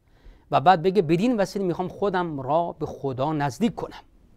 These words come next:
بدعت همین هست. بدعت یعنی اینکه در امور دین، دقت کن، در امور دینیمون، در امور اعتقادیمون، در طاعات، در عبادات، راه و روشی را برای خودمون به وجود بیاریم که پیامبر انجام نداده،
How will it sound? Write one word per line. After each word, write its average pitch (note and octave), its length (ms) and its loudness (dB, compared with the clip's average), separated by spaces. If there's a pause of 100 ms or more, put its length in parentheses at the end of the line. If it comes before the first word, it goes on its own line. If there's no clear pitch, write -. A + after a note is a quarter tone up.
(1040)
بدعت G3 420 2
همین B3+ 280 4
هست. - 320 -10 (180)
بدعت D#3+ 300 0
یعنی F3 160 0
اینکه C#3+ 340 -4 (540)
در D3+ 260 2
امور F3+ 360 4
دین، D3 440 4 (260)
دقت - 320 2
کن، B2+ 120 -4
در C3 160 2
امور F#3 340 2
دینیمون، D3+ 540 2 (100)
در C3 160 2
امور E3 240 0
اعتقادیمون، D3 760 -2 (140)
در C#3 120 0
طاعات، D3+ 540 2 (100)
در C#3 140 -2
عبادات، C#3 600 2 (680)
راه D3+ 340 6
و D#3 80 0
روشی D#3 500 -2
را C#3 140 0
برای D#3 280 2
خودمون D#3 540 -2
به C3+ 120 -4
وجود C3+ 440 -4
بیاریم A3+ 340 0
که A#3 100 -6
پیامبر D#3 640 -2 (260)
انجام F#3+ 380 4
نداده، D3 340 2